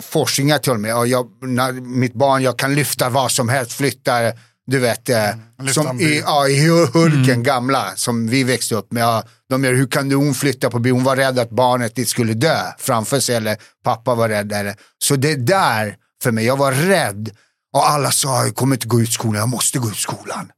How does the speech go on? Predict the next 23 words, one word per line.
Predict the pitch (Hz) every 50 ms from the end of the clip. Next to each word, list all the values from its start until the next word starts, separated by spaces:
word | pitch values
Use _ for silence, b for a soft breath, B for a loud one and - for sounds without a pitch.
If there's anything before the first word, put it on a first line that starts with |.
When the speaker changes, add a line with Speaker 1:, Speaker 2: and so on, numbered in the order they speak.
| _ - 143
Speaker 3:
Mm. | 110 98 139
Speaker 1:
Även | 139 151 123
för | 165 175 151
ingen | 156 147 143 131 120 117
hjälper | 127 139 139 135 117 120 135 117
mig. | 95 87 90 90 - _ _ _ _ _ _ _ _ _ _ _ _ _ _ _ _ _ _
Jag | - 123 139 143
måste, | 156 143 - - - - 156 139 127 113 b b b b
jag | - 139 139
var | 139 143 135
rädd | 151 147 143 143 131 135
när | 139
jag | 131 -
skulle | 143 - 131 120 110
gå | 113 120
matcher. | 113 117 120 107 - - - - 117 117 98 98 - _ _ _ _ -
För | - 135 131
jag | 147
måste | 151 143 - - 156
lära | 151 147 143 143 143
mig | 147 156
då | 143 143 135
bra. | 120 123 160 196 196 156 107 - 151